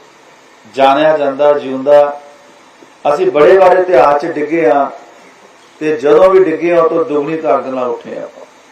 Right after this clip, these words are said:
ਔਰ ਮੈਨੂੰ ਖੁਸ਼ੀ ਹੈ ਇਸ ਗੱਲ ਦੀ ਕਿ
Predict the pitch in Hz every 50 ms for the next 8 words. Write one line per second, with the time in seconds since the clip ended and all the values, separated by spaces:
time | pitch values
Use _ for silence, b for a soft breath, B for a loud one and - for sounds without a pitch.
0 | _ _ _ _ _ _ _ _ _ _ _ _ _ _ _ _ _ _ _ _
1 | _ _ _ _ _ _ _ _ _ _ _ _ _ _ _ _ _ 127 139 143
2 | 143 143 147 156 156 147 151 147 170 185 180 180 151 151 143 - 139 143 139 135
3 | 139 139 123 - 143 143 139 135